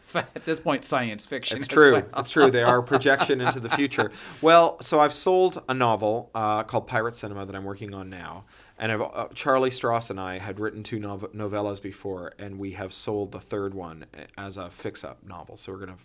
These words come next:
Speaker 2: write a third one, and then all three of them will be packaged in one set of covers by Tor under the title, um, uh, The Rapture of the Nerds.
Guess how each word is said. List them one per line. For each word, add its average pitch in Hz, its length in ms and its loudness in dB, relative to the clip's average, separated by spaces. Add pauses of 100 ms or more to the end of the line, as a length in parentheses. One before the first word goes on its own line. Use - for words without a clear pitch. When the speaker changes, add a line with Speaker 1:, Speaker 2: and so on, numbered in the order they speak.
Speaker 2:
write 110 240 -2
a 98 40 -12
third 98 280 -8
one, 92 160 -10
and 90 140 -16
then 87 180 -16 (100)
all 101 120 -6
three 107 240 -8
of 101 60 -6
them 98 120 -12
will 92 100 -16
be 98 120 -16
packaged 92 480 -14
in 101 100 -12
one 90 140 -16
set 92 180 -14
of 95 80 -18
covers 98 320 -14
by - 160 -14
Tor - 420 -14 (400)
under 104 180 -8
the 101 100 -8
title, 92 420 -10
um, 85 220 -18 (460)
uh, 87 160 -10
The 95 120 -12
Rapture 101 400 -8
of 92 100 -14
the 92 80 -12
Nerds. 90 540 -16